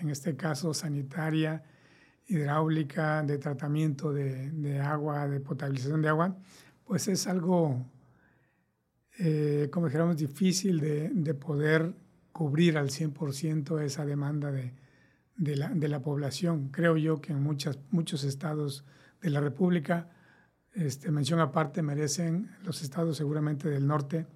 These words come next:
que tienen condiciones diferentes comparados con del, con los del centro y sur, ¿no? Entonces, pues esa, esa, esa necesidad de hacer crecer las cosas limitaba también mucho,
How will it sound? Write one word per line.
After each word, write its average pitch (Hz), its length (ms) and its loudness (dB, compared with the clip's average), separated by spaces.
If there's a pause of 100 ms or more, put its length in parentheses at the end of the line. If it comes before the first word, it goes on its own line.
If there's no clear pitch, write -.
(360)
que - 140 -10
tienen 160 320 2
condiciones 151 640 -2
diferentes 147 580 -2
comparados 147 540 -2
con 147 180 -4
del, 135 280 -4 (260)
con - 160 -2
los 147 120 2
del 143 140 0
centro 151 400 -2
y 139 60 0
sur, 139 280 -4
¿no? 151 220 -2 (1040)
Entonces, 175 640 4 (240)
pues 156 180 2
esa, 185 420 2
esa, 170 920 2 (1160)
esa 208 240 4
necesidad 170 680 6
de 160 120 4
hacer 165 300 0
crecer 156 360 2
las 156 180 2
cosas 165 380 4
limitaba 147 800 0 (260)
también 151 400 2
mucho, 196 440 4